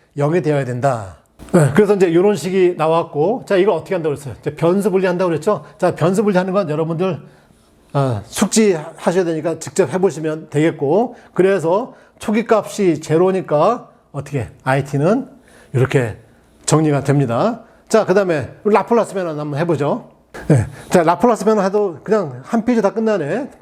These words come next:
자, 봅시다. 자, E는 알아이티 플러스 L, 디티 플러스 디아이티니까, 자, 여기서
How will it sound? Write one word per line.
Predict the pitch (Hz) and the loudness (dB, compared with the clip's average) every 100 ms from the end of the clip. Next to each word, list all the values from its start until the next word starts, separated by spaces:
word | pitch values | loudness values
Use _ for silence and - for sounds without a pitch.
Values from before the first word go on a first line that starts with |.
| 302 - | -16 -2
자, | 180 | -2
봅시다. | 127 - 156 214 269 - - - | -2 -4 -2 0 -2 -14 -20 -6
자, | - 202 147 - - - | 0 0 0 -8 -16 0
E는 | 185 220 226 190 190 254 220 _ _ _ _ _ _ | 2 4 4 2 -2 -4 -10 _ _ _ _ _ _
알아이티 | 151 170 190 170 170 | 0 2 2 -2 -4
플러스 | 170 185 156 | -4 -4 -2
L, | 165 156 | -2 0
디티 | 143 170 | 0 -2
플러스 | 160 156 | 0 0
디아이티니까, | 156 147 147 143 147 156 123 - - - - | 0 0 -2 -6 0 0 0 -8 -20 -20 0
자, | 190 | 2
여기서 | 165 180 190 202 214 233 - | 4 2 2 4 2 -2 -14